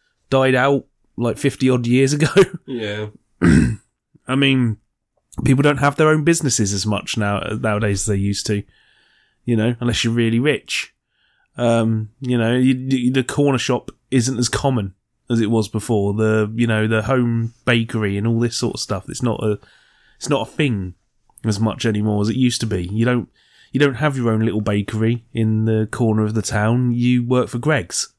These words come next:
Speaker 1: nowadays. That's how it is.
Speaker 2: Hmm.
Speaker 1: You know, I'm sure Bob Greggs, who runs Greggs, has a son
Speaker 2: Is that his name?
Speaker 1: who's, he plans to take over Greggs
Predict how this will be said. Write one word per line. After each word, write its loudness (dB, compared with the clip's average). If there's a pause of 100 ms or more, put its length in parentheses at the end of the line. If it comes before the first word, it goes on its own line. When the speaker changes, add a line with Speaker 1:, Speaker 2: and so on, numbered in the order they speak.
(200)
Speaker 1:
nowadays. -2 (880)
That's -10
how 2
it 2
is. 0
Speaker 2:
Hmm. -6
Speaker 1:
You 0
know, 2
I'm 2
sure 2 (960)
Bob 0
Greggs, -2 (140)
who 0
runs 0
Greggs, -2 (100)
has 0
a 0
son 0
Speaker 2:
Is -16
that -12
his -10
name? -6 (340)
Speaker 1:
who's, 2
he 2
plans -2
to -6
take -2
over 2
Greggs -4